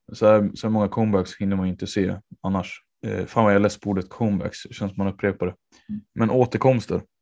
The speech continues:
Bara idag noterade jag att Stephanie Boberg är klar för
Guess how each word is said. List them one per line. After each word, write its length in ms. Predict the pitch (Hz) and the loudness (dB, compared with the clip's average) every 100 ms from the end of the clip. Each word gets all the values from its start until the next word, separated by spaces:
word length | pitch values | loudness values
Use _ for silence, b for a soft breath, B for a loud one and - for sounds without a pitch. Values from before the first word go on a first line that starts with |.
| - | -10
Bara 360 | 107 120 123 | 4 8 8
idag 580 | 113 113 151 139 120 147 - | 8 8 8 8 6 0 -8
noterade 440 | 110 113 117 104 101 | -4 0 4 4 6
jag 180 | 101 98 | 6 6
att 180 | 92 | 0
Stephanie 380 | - - 107 110 | -4 -4 0 0
Boberg 480 | 110 117 110 135 120 - | 4 2 8 8 8 4
är 140 | 95 | -2
klar 280 | - 98 92 | 2 4 4
för 420 | - 98 92 87 | 2 0 2 0